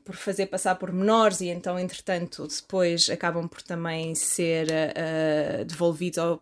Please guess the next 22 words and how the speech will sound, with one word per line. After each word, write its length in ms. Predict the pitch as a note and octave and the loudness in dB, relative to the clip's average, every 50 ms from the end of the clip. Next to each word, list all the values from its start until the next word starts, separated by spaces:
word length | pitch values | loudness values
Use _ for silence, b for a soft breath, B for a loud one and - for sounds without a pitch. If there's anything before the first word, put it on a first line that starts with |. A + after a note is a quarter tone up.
| _ - - | _ -16 -10
ao 240 | - E3+ D#3+ D#3+ D#3+ | -6 -6 -4 -4 -4
país. 540 | D#3+ - F#3+ G#3 A3+ B3 C#4 D4+ - - - | -2 0 2 4 4 6 6 4 4 2 2
O 100 | B3 A#3 | 0 -2
que 600 | - - C#4+ C#4+ C#4+ C#4+ C#4+ C#4+ C#4+ C4+ - - - - - - - _ _ _ _ _ _ _ _ - - - | 0 2 4 4 6 6 6 6 4 4 2 0 -8 -18 -20 -20 -20 _ _ _ _ _ _ _ _ -16 -10 -6
o 120 | A3+ A#3 G#3 | -4 -2 -2
governo 340 | G#3 G#3 A3+ C4+ C4 B3+ | 0 2 4 6 6 6
central 400 | A#3+ - C4+ B3+ A#3 A#3 G#3+ G#3+ | 4 4 4 4 6 6 6 4
tem 180 | G#3 G#3+ G#3 G#3 | 4 2 0 -2
feito 720 | G3+ - - - A3 G3+ G3 F#3+ F#3 - - F3+ E3+ E3 | -2 -2 0 2 4 4 4 2 0 -4 -6 -6 -6 -6
foi 340 | - - - - G#3+ G3+ G3 | -6 -8 -2 2 4 4 4
solicitar 600 | G3+ - - G3+ G3+ G3+ - G#3+ G3+ G#3 G3+ F#3+ | 2 0 0 0 0 0 0 0 2 2 4 4
às 120 | F#3+ F#3+ - | 4 2 0
comunidades 920 | - A3+ G#3+ G#3 G3+ F#3+ F#3 F#3 F3+ F3 E3 E3+ E3 F3 F#3 - - - B B B B B | 0 0 2 2 2 4 4 4 4 2 0 -2 -4 -2 0 -2 -2 -2 B B B B B
autónomas 960 | B G3+ G3 G3 - - G3 F#3+ F#3 F#3 F#3 F3+ F3+ F3 E3 E3 E3+ E3+ - | B 0 0 2 2 2 4 4 4 4 2 -2 -2 -2 -4 -4 -2 0 0
no 260 | - F#3+ G3 G3 G3 F#3 | 0 2 2 0 0 0
continente, 840 | - G3 G3 F#3+ - G3 F#3 F#3+ F#3+ F#3+ F#3 F#3 - - E3+ D#3+ - B B B B B B B B | 0 0 0 0 0 0 0 2 2 2 2 0 -2 -4 -8 -10 -10 B B B B B B B B
solicitar 680 | B - - G#3+ G3+ G#3+ G3+ - A3+ G#3 - G3 F#3+ F#3+ | B -4 -2 0 0 2 2 2 2 2 4 4 4 6
a, 260 | F#3+ F#3 - - G3+ | 4 4 2 0 2
o 80 | G3+ G3+ | 2 2
acolhimento 960 | G3+ G3+ - G#3+ G3 G#3 G#3 G#3 G#3+ G#3 G3 F#3+ F3+ - - - - - _ - - | 2 2 2 2 4 6 6 6 6 6 4 2 0 -4 -6 -14 -18 -18 _ -8 -2
daqueles 540 | F#3+ G3+ G3 - - G#3 G3 F#3 F3+ F#3 F#3+ | 0 0 0 0 2 2 2 2 2 4 4
menores 880 | G3 G3 G3 G3 G3 G3 G3 F#3 F3 E3 E3 - - - - - - | 4 6 6 6 6 6 6 6 6 4 2 2 2 2 2 0 -4